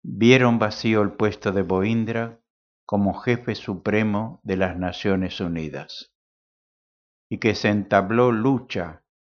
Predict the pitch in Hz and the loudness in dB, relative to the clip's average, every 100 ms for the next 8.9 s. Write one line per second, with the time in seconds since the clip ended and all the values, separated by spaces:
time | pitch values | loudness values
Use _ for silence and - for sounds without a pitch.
0 | _ - 101 95 101 98 92 95 95 104 | _ -6 -4 0 0 0 -2 -2 0 0
1 | 113 - 92 - 92 90 95 107 101 101 | -2 -6 -8 -4 -4 -4 -2 -2 -2 -4
2 | 98 - _ _ _ - 107 95 95 113 | -4 -12 _ _ _ -8 -6 -4 0 2
3 | 113 - 101 - 107 101 - - 107 98 | 2 0 -8 -4 -4 -4 -12 -8 -2 2
4 | 98 95 101 98 95 98 98 92 - 80 | 2 2 0 0 0 2 0 -2 -8 -14
5 | 58 - _ _ _ _ _ _ _ _ | -16 -20 _ _ _ _ _ _ _ _
6 | _ _ _ - 113 - 104 - 123 117 | _ _ _ -4 -4 -2 -4 2 2 2
7 | - 113 101 - 98 98 98 101 113 107 | 0 0 -2 -4 -2 0 0 0 -2 -4
8 | - 113 - 101 - 110 95 82 - | -4 -6 -4 -6 0 2 2 -2 -14